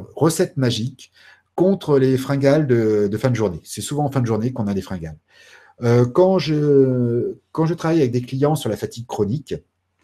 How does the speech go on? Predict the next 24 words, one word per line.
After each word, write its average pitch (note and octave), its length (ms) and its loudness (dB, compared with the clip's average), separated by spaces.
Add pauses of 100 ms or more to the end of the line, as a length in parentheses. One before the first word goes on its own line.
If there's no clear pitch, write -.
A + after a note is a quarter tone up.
(800)
euh, G#2+ 400 -2
c'est - 160 -6
souvent F3 460 2
des A2+ 120 -6
symptômes C#3+ 360 2
qu'on C3+ 100 -4
retrouve B2 300 -4
très D#3 160 -2
fréquemment. B2+ 520 0 (320)
J'ai A#2+ 140 -2
l'énergie C3+ 400 4
en A2 80 2
baisse, G#2 520 -2 (540)
j'ai A2+ 200 -2
la, D#3+ 160 2 (100)
j'ai A#2 220 0
l'humeur D3 500 2
en A2 60 -2
dents G#2 140 -2
de G#2+ 60 -12
scie, - 360 -12 (360)
j'ai C3+ 280 4
des G3+ 100 2
fringales, C#3 640 0